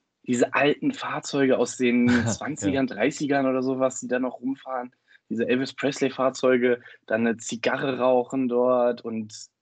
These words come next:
Speaker 2: Und ein
Speaker 1: oh,
Speaker 2: Havanna.
Speaker 1: ja, äh, genau das stell ich mir vor. Und, äh, ich hoffe, ich krieg Lara auch noch irgendwann mal dazu.
Speaker 2: Also sie ist nicht so Fan davon?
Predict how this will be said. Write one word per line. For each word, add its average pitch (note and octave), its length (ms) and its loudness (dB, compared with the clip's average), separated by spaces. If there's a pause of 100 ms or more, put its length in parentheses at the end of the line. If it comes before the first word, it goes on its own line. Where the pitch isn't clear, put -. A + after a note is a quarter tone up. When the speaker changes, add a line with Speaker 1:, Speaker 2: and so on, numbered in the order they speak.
Speaker 2:
Und A2 200 -4
ein G2+ 60 -4
Speaker 1:
oh, - 20 -2
Speaker 2:
Havanna. G2 420 0 (560)
Speaker 1:
ja, F3+ 420 0 (120)
äh, C#3 200 -4
genau F#3+ 280 -6
das G#3 200 -10
stell - 180 -8
ich F3+ 60 -12
mir - 80 -10
vor. - 240 -6 (500)
Und, C3 320 -6
äh, C3 220 2
ich A#2+ 120 -6
hoffe, D#3 160 -12
ich - 120 -14
krieg - 140 -14
Lara G#2+ 200 -4
auch - 200 -10
noch G#2+ 120 -16
irgendwann G#2 240 -10
mal G2+ 100 -8
dazu. G2 340 -8 (580)
Speaker 2:
Also A2+ 160 -4
sie B2 60 0
ist B2 120 -4
nicht C3+ 120 0
so B2 120 -2
Fan G#2+ 200 -2
davon? C3 360 -4